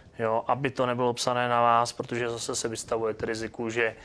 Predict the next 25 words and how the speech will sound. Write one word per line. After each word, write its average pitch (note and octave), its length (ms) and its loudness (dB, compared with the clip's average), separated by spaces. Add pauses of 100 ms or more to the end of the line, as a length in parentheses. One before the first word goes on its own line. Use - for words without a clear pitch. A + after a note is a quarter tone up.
(540)
pokud B2+ 280 -4
ten A#2+ 180 0
nájemce A#2 400 -2
nebude A2+ 220 -4
solventní, A2+ 720 -4
tak - 300 -2
se - 160 -2
může A2+ 260 -4
stát, A2 360 -4
že A2+ 140 -4
vám, A2+ 320 -2
eh, - 1040 -4
přestane A#2+ 680 0
tyhle A#2 240 0
ty A#2 140 -2
služby A#2+ 420 -2
platit, A2+ 520 0
takže A2+ 280 0
je A#2 140 4
lepší, A2+ 440 0
pokud A2 320 -8
jsou A2+ 200 -2
přímo A2+ 400 -4
vedeny, A2 540 -4
eh, A2 440 -2